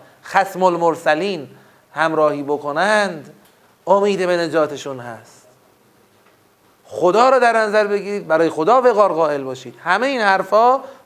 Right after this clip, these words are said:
مخاطبش می‌شه مخاطب قرآن که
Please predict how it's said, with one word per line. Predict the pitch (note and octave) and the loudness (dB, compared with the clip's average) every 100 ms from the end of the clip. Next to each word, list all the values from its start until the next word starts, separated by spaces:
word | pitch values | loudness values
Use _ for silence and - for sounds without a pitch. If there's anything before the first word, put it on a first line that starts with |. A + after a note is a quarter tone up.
| - | -8
مخاطبش | E3+ E3+ E3 A3+ A#3+ | 0 0 2 0 -2
می‌شه | F#3 F3+ | -6 -8
مخاطب | E3+ C#3 C3+ C#3 C#3+ | -6 -4 -4 -4 -6
قرآن | A#2+ A#2+ A#2 A#2 A2 B2+ _ _ _ _ _ _ _ _ _ _ _ _ _ _ _ _ _ _ _ _ | -6 -8 -10 -12 -14 -20 _ _ _ _ _ _ _ _ _ _ _ _ _ _ _ _ _ _ _ _
که | - D#3 C3+ | 0 2 0